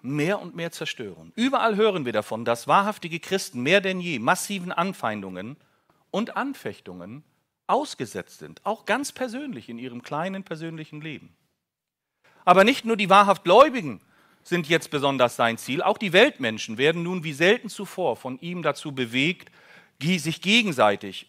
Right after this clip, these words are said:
unendlich viel Leid zuzufügen und abartige Verhaltensweisen ganz ungeniert und offen zu praktizieren. Aber das müssen alle Menschen unbedingt wissen.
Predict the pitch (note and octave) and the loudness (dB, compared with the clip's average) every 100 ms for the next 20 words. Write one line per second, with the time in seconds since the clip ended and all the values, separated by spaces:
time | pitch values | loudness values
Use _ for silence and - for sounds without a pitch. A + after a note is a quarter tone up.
0 | - D#3 E3+ F#3 B3 G#3+ G3+ - F#3 E3 | -6 -4 2 4 2 -4 -8 -4 4 8
1 | G3 G#3 - A#2+ - - A2 A2+ D3+ C3 | 8 4 -8 -12 -14 -14 -12 -10 -8 -10
2 | - D#3+ F#3 - D#3+ E3+ F3 D#3+ D3 C#3 | -2 2 0 0 -2 -2 -4 -12 -4 0
3 | D#3+ F3 A#2+ - F#2 F2+ F2+ F2+ A2 - | 0 -2 -8 -10 -6 -6 -6 -12 -16 -18
4 | _ - - F#3 A#3+ - G#3 G#3 C#3 A2 | _ -2 4 6 4 -2 -2 0 -2 -2
5 | G#2+ C#3+ - B2+ - C#3+ D3 - D3+ D#3 | -2 -2 -4 -10 0 2 2 -2 -12 -12
6 | _ _ _ _ - E3 - D#3+ - E3 | _ _ _ _ -12 -8 -6 -6 -8 -14
7 | - A2+ F2 E2 _ _ _ _ _ _ | -14 -14 -14 -16 _ _ _ _ _ _
8 | _ _ _ - - - - _ E3+ E3 | _ _ _ -20 -20 -20 -20 _ 8 10
9 | D#3 C#3 - _ _ _ _ _ _ _ | 10 8 -4 _ _ _ _ _ _ _
10 | _ _ _ _ - E3 F#3+ G#3+ E3+ E3 | _ _ _ _ -4 -2 -2 -6 0 2
11 | G#3+ G3+ G3+ - F#3 F3+ F3+ F#3+ G3 - | 4 2 -4 -6 -8 -8 -8 -10 -10 -12
12 | C#3+ | -8